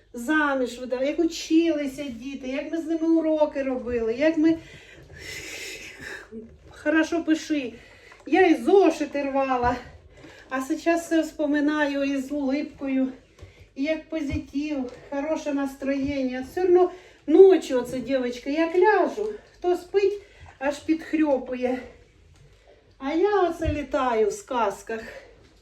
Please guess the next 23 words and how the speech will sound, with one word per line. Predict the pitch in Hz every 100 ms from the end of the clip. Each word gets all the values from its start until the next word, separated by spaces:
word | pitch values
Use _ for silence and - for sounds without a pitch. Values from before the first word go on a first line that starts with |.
| _ - - - - - -
Не | 392
можна | 427 440 381 359
все | - 370
про | 359 320
погане, | 320 320 311 320 269 294
я | 359
ж | -
теж | 415 349 254
багато | 262 262 254
чого | 247 262 247
лишилася. | 240 - 240 208 196 302
Ну, | 330 403
я | 427
про | 392 403
нього | 392 392 370 370 - - -
стараюся | - - 381 370 339 330
не | 330 330
думати, | 294 254 226
стараюся | - 339 359 349 - 302
щас | - 320 269
до-, | 285 381
дав | 370 381 320
Господь. | 269 - - 247 -